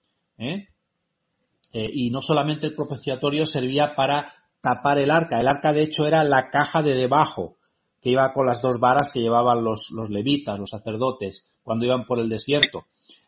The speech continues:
Pero también es el lugar de expiación por los pecados y donde, desde donde, desde donde se manifiesta la misericordia,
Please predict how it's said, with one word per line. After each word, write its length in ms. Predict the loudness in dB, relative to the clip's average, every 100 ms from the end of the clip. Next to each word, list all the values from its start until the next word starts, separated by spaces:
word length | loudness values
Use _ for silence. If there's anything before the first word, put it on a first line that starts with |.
| _ -6
Pero 420 | 0 0 0 -2
también 340 | -4 -2 -2 -2
es 160 | -2
el 120 | 0 0
lugar 380 | 2 0 0
de 60 | -2
expiación 640 | -4 -4 -4 -2 -4 -4
por 140 | -2 -2
los 160 | -4
pecados 680 | -6 -4 -2 -2 -2 -4 -8 _ _ -8
y 280 | -4 -2 0
donde, 520 | -2 -2 -4 -4 -4 -12 -8
desde 520 | -2 -2 -2 -2 0 4
donde, 640 | 4 4 0 -2 -4 -8 -18
desde 680 | -4 0 0 0 -4 -4
donde 520 | 0 0 0 0 -2 -4 _ -10
se 220 | -6 -2
manifiesta 840 | -2 -2 -2 0 0 0 -2 -2 -2
la 380 | 0 2 0
misericordia, 1300 | -2 -6 -6 -4 -4 -2 2 2 0 -2 -2 -2